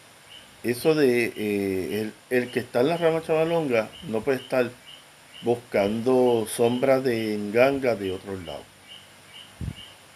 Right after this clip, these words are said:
Tiene que te-, eh, eh, más que respeto al, al padrino o a la rama que representa, es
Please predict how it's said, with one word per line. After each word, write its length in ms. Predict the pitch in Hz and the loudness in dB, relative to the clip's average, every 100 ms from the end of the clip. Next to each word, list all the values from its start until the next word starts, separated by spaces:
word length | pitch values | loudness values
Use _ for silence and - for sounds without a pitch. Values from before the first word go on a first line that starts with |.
| - - - - - | -20 -20 -18 -18 -8
Tiene 240 | 113 117 | 0 0
que 140 | 117 135 | 2 2
te-, 240 | 135 - | 0 -6
eh, 80 | 113 - | -8 -6
eh, 240 | 113 110 | -2 -2
más 320 | 110 113 135 160 | -2 4 4 4
que 180 | 180 | -2
respeto 680 | 165 151 - 147 143 143 143 - | -2 -4 -2 2 2 2 -4 0
al, 380 | 117 113 107 - | 0 2 -4 -6
al 600 | 113 107 98 95 98 110 113 | -4 -2 0 -2 -2 -4 -2
padrino 520 | 123 123 143 117 87 - - - - - - - - - - - - - | -2 0 -2 -2 -4 -12 -20 -20 -20 -20 -20 -20 -20 -20 -20 -20 -20 -8
o 140 | 98 110 | 2 4
a 60 | |
la 120 | 107 | 4
rama 280 | 101 101 107 | 2 -2 -2
que 140 | 117 127 | -4 -4
representa, 760 | 135 135 127 143 127 - 101 - | -4 -8 -8 -6 -6 -6 -8 -8
es 180 | - 123 | -6 -6